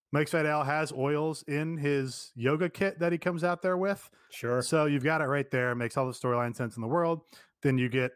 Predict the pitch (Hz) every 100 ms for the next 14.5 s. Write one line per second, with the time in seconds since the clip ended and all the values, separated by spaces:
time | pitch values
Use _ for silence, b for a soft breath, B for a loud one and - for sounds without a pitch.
0 | - 139 127 127 120 123 135 139 135 127
1 | 135 127 - 117 110 104 101 98 143 131
2 | 131 120 123 123 - 123 113 - 127 127
3 | - 127 - 131 113 - b b b _
4 | 117 110 110 113 113 113 110 113 107 -
5 | - 113 - 120 107 110 107 107 107 107
6 | 120 117 113 113 107 101 _ _ _ _
7 | _ - 226 220 190 - 175 156 139 139
8 | 131 - 131 143 _ _ _ _ _ _
9 | - 151 151 127 151 - 139 175 208 _
10 | _ _ _ _ _ _ b b b b
11 | - 175 156 - - 143 135 127 117 131
12 | 123 180 - 170 160 123 110 139 165 170
13 | 160 - _ 151 151 165 165 160 160 170
14 | 170 175 170 -